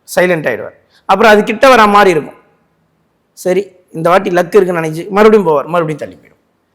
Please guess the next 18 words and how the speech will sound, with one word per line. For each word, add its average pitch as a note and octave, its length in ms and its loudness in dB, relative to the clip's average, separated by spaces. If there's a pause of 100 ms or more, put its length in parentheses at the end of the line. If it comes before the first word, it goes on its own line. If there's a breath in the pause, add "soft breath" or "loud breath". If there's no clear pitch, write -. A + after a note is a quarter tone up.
(160)
மறுபடியும் A#3+ 280 0
கிட்ட A#3 160 0
போவார், A3+ 240 4
காணாமே A#3 460 0
போயிடும். B2 260 -10 (640)
அப்போ D4+ 160 4 (600)
தன்னுடைய F4 400 4 (200)
ராசிநாதன் F4 840 4 (120)
நாலாம் E4 400 6
இடத்திலே D#4 420 0
நீச்சமாவது C#4 760 2
சொத்து C#4 380 0
விரயங்களையும் C4+ 580 2
வீடு C#4+ 280 0
விரயங்களையும் C4 580 2
தாயார் C#4 360 6
வழி B3+ 220 0
சாபத்தையும் C4+ 480 2